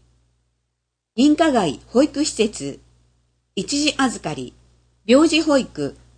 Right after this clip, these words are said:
ファミリーサポートセンター預かり。施設等利用給付認定児童。一、三から五歳。二、零から二歳のうち、住民税非課税世帯。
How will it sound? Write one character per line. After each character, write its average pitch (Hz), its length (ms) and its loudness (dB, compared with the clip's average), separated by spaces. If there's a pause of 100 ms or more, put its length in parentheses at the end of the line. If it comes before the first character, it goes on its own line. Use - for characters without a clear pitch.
(360)
フ 190 60 -4
ァ 220 40 2
ミ 311 120 6
リ 311 140 2
ー 294 40 -2
サ 269 120 -6
ポ 285 160 2
ー 302 60 -2
ト 285 120 -2
セ 285 160 0
ン 247 120 0
タ 143 340 -10
ー - 60 -6
預 185 180 -8
か 196 100 -6
り。 170 240 -6 (680)
施 - 180 -18
設 269 300 -2
等 202 420 2
利 180 120 -6
用 294 220 2
給 285 240 0
付 180 160 -4
認 233 240 0
定 247 240 2
児 226 140 -4
童。 135 240 -6 (1700)
一、 277 400 -2 (240)
三 330 300 2
か 294 100 -4
ら 294 100 0
五 247 140 0
歳。 151 300 -4 (480)
二、 277 280 2 (300)
零 311 200 4
か 247 140 -2
ら 214 80 0
二 214 120 2
歳 269 260 0
の 175 120 0
う 135 80 -8
ち、 - 340 -6 (280)
住 294 240 4
民 302 220 6
税 156 280 0
非 - 160 -18
課 277 160 -2
税 277 240 0
世 254 120 -4
帯。 143 280 -8